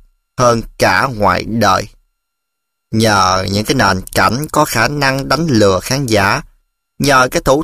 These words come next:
thuật giấu cốt truyện tài tình của đạo diễn, nhờ cả sự u mê của các triết gia, những câu thoại vô nghĩa nhưng được bọc bằng cái thứ ngôn từ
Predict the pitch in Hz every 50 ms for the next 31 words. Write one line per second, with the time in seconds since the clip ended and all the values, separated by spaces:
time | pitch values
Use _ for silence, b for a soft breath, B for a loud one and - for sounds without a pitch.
0 | - - - 120 113 110 - - - - - 143 170 170 165 - - 180 185 202
1 | - - - - 113 107 101 101 101 110 120 123 - - 107 98 95 92 - _
2 | - 107 104 98 98 92 90 - 113 120 110 98 98 101 98 101 98 95 98 107
3 | 123 131 _ _ _ _ _ - - 98 90 87 - - 95 95 - - 104 -
4 | - - 123 123 123 123 123 123 123 123 127 131 123 - - 110 - 123 131 -
5 | - - 143 143 - - 123 123 131 131 131 127 127 123 b b b b _ _
6 | _ - - 147 156 - 170 165 - - 120 117 117 120 131 143 151 165 170 165
7 | 170 160 151 123 113 110 110 117 135 156 180 - - - 147 143 143 139 143 135
8 | 117 107 101 98 - _ _ - 107 104 98 95 - - _ - 107 104 101 95
9 | 90 87 87 82 85 - - - - 135 131 - 143 135 139 156 160 147 147 143
10 | 139 - - - - 104 98 95 92 90 -